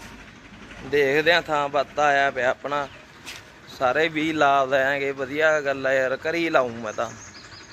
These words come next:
ਦੇਖਦੇ ਆ ਹੁੰਦੇ ਆ ਕਿ ਨਾ ਵਧੀਆ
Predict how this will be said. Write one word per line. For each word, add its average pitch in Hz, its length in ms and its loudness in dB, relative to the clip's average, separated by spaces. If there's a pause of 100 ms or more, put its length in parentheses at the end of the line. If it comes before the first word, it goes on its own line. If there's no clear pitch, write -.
(920)
ਦੇਖਦੇ 131 360 0
ਆ 160 80 6
ਹੁੰਦੇ 139 340 0
ਆ 139 100 4
ਕਿ 139 100 -2
ਨਾ 147 180 2
ਵਧੀਆ 135 380 0